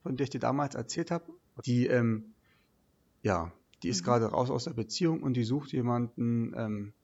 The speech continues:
Speaker 1: ja, sie möchte gern jemand Neues kennenlernen in der Richtung und die würde halt super
Speaker 2: Mhm.
Speaker 1: zu dir passen.“ Und ja, aus der kurzen, ähm,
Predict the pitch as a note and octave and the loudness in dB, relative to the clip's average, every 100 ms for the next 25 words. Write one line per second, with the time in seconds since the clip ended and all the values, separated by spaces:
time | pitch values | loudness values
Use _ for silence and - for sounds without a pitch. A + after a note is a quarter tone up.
0 | _ A2 F2 - _ _ - A#2+ - C#3 | _ -2 -2 -4 _ _ -6 -4 -2 -4
1 | - B2 A2 - - - A#2+ G#2+ F2+ G2 | 0 2 2 -2 -8 -4 -2 -2 -2 -2
2 | - - F#2 F2+ F2 F#2+ F#2 F2+ G2+ - | -4 -4 -4 -4 -6 -6 -6 -6 -8 -8
3 | G2 G2 G2+ - _ _ _ - A#2 B2 | -8 -6 -8 -10 _ _ _ 0 4 6
4 | A2+ A2 C#3+ C#3+ - A#2+ - G2 - G2+ | 4 2 2 0 4 0 0 -4 -4 -10
5 | - G#2+ - - _ _ - - - _ | -10 -10 -10 -18 _ _ -20 -20 -20 _
6 | _ - D#3 B2+ G2 G2 _ _ _ - | _ -2 4 4 4 -4 _ _ _ -6
7 | A2+ - A2 G2 G#2 - _ _ - B2+ | -6 0 2 2 0 -10 _ _ -2 0
8 | C3 - C3 B2 B2+ A#2 G#2+ G#2+ | 0 0 2 2 2 2 2 0